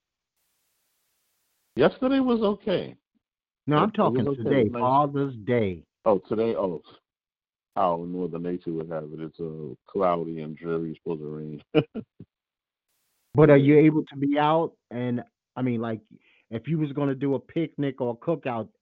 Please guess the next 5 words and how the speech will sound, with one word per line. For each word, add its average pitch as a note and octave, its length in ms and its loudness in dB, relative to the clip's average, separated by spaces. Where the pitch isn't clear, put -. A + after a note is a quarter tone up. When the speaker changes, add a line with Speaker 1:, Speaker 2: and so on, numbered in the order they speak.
Speaker 2:
can B2+ 140 -4
you A#2 100 -2
do C3 300 0
it? G3+ 120 -4
Speaker 1:
Um, D3+ 760 0